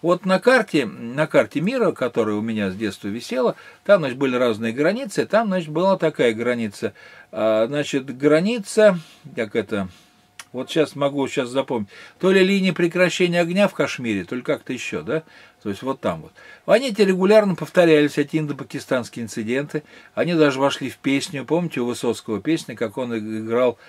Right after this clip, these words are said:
с Фишером в шахматы? Ну, это вы-, выдумка, <laughs> конечно, да?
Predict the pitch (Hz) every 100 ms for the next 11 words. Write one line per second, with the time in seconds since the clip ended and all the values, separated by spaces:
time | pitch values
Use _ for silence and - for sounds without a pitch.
0 | - _ - - 151 - 98 90 - 110
1 | 92 82 - 82 117 98 87 104 127 123
2 | 139 110 92 - - 117 101 101 98 139